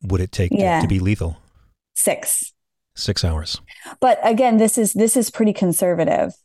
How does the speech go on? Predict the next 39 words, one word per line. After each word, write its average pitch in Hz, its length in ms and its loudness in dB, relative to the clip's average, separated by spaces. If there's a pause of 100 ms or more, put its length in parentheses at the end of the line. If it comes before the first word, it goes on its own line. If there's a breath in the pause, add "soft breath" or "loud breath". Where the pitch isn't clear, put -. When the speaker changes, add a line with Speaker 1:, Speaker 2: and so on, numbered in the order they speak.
(140)
Speaker 2:
Uh, 165 80 0
Speaker 1:
Yeah. 196 300 2
Speaker 2:
a-, - 40 2
all 233 360 4
climate 196 480 -2
science, 165 640 -2 (100)
despite 190 560 0
what 185 400 2 (340 loud breath)
<laughs> - 300 -20
those 185 300 0
who 185 100 4
oppose 180 680 0
the 175 100 -2
realities 160 600 0
of 156 140 -6
climate 190 320 0
change 175 320 -2
might, 160 320 -2
might 165 220 -2
wanna 165 200 0
say, 285 320 0 (200 loud breath)
all 415 140 2
climate 269 360 2
science 175 300 -2
is 175 180 -2
very 185 420 0
conservative. - 680 -2
Speaker 1:
I 117 100 2
Speaker 2:
They're - 120 2
Speaker 1:
agree. 127 160 2
Speaker 2:
always, 254 580 2
<laughs> - 40 -20
they 277 720 -2
are 262 140 2
always 285 400 2
hewing 220 500 2
to 190 260 0 (280 loud breath)
the, 185 480 2
the, 185 340 0